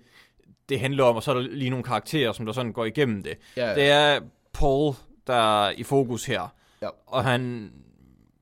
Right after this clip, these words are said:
Speaker 1: historien bliver fortalt i den her fantastiske, gennemarbejdede verden, som bare gør, at man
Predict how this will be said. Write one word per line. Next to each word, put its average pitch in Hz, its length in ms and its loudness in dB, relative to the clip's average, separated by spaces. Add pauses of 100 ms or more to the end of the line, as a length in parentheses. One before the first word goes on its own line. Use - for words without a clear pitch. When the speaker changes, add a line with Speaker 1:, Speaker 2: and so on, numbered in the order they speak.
(280)
Speaker 1:
historien 143 300 2
bliver 120 140 2
fortalt 123 360 -2
i 120 60 -4
den 127 200 0
her 123 200 2
fantastiske, 123 800 -4 (400)
gennemarbejdede 110 720 2
verden, 143 280 4
som 123 160 -6
bare 120 200 4
gør, 123 420 4
at 110 240 -2
man 113 400 -4